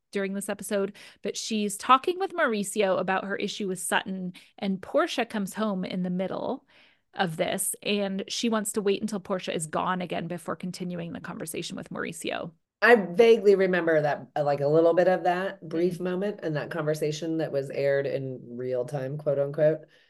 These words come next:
Speaker 2: But they didn't show us the, like, wait until Portia leaves.
Speaker 1: Oh, gotcha. Okay.
Speaker 2: Which is interesting, though. M-, Mauricio seems exhausted in that moment.
Speaker 1: Mm.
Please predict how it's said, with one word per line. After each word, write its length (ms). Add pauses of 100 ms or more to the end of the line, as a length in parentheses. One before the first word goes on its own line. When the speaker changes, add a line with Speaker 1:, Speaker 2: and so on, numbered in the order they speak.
(100)
Speaker 2:
But 220
they 120
didn't 220
show 280
us 180
the, 200
like, 340
wait 220
until 720 (140)
Portia 360
leaves. 120
Speaker 1:
Oh, 500
gotcha. 360
Okay. 120
Speaker 2:
Which 140
is 240
interesting, 440
though. 640
M-, 220
Mauricio 840
seems 720 (100)
exhausted 1040
in 200
that 200
moment. 500
Speaker 1:
Mm. 180